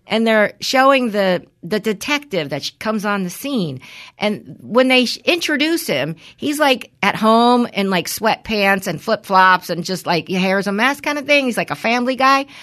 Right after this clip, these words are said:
But then they show him in the car in his suit and tie and his sunglasses, and it's like,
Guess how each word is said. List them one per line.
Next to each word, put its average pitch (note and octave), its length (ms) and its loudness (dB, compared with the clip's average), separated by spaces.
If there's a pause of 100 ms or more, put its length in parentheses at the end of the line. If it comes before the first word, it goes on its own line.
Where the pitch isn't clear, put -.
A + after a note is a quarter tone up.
(140)
But A3+ 120 -2
then C4 140 4
they G3 80 2
show A#3 240 4
him G#3+ 100 2
in F3 80 0
the C3+ 80 -6
car C4 540 4 (140)
in F#3 120 -4
his D3+ 140 -4
suit A#3+ 220 -4
and D3+ 100 -12
tie G#3 560 4 (160)
and D#3+ 100 -6
his D#3 100 -4
sunglasses, E3 840 2 (240)
and A#3+ 160 0
it's A#3 120 -2
like, A#3 280 2